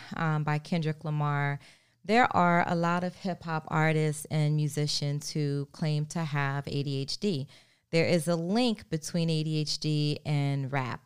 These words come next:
There's a growing number of rac-, rap songs that address mental health,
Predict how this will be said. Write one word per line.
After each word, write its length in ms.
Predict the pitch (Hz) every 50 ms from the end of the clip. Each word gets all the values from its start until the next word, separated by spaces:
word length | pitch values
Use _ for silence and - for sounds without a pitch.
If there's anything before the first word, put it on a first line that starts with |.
| _ - - -
There's 220 | 151 147 147 147
a 60 | 151
growing 340 | 139 156 160 160 165 165 160
number 260 | 156 156 151 143 151
of 160 | 147 139 131 156
rac-, 220 | 160 165 165 - - - - -
rap 280 | 143 170 175 208 202 -
songs 340 | - 170 156 156 156 151
that 140 | - 151 143
address 340 | 147 143 147 147 147 - -
mental 240 | 151 143 - 156 143
health, 460 | 123 156 160 156 156 156 156 -